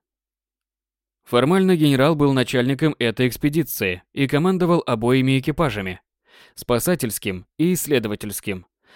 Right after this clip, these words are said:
Со своими он, видимо, уже расправился. Семь человек сидели в комнате отдыха, где мы с ними и познакомились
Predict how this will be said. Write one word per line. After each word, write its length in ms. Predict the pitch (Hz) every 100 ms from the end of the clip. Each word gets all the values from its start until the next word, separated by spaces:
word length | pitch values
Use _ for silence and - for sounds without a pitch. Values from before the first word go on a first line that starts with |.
| _
Со 180 | - 156
своими 400 | 143 151 185 123
он, 240 | 107 110
видимо, 360 | 110 127 131 131
уже 200 | 123 131
расправился. 760 | 131 - 165 117 101 - 92 90 _
Семь 280 | - 170 151
человек 440 | 147 135 131 170
сидели 360 | - 131 139 135
в 80 | -
комнате 400 | 131 131 127 160
отдыха, 520 | 135 107 - 98 87 _ _ _ _
где 280 | 104 107 113
мы 120 | 117
с 100 | -
ними 180 | 139 143
и 160 | 143
познакомились 800 | 135 135 143 147 160 104 90 -